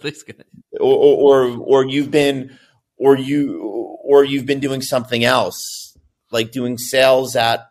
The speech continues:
Speaker 2: whatever, like, convenience store. And now, uh, you know what? We need someone because I don't want my kids at home or whatever, whatever.
Speaker 1: Yeah, yeah, yeah. <laughs>
Speaker 2: And, and, and it's, it's a big, big shift. But coming back,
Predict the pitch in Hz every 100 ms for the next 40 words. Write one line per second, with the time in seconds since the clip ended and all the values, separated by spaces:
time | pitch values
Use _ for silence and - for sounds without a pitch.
0 | _ 120 117 120 135 127 127 113 110 110
1 | 107 117 104 107 110 110 107 - 113 135
2 | 143 131 151 160 - 131 202 208 220 226
3 | 247 226 _ _ 151 151 185 175 165 196
4 | - 180 185 190 175 160 160 170 175 170
5 | 151 - _ _ _ - 135 208 151 104
6 | 127 107 101 98 135 196 202 156 156 156
7 | 151 143 143 143 143 160 214 254 151 -
8 | 101 98 - 98 101 110 _ - - 139
9 | 123 143 139 131 _ 139 139 143 - -
10 | - 139 135 123 107 131 151 147 135 127
11 | - - 185 - - 117 - 160 151 151
12 | 151 -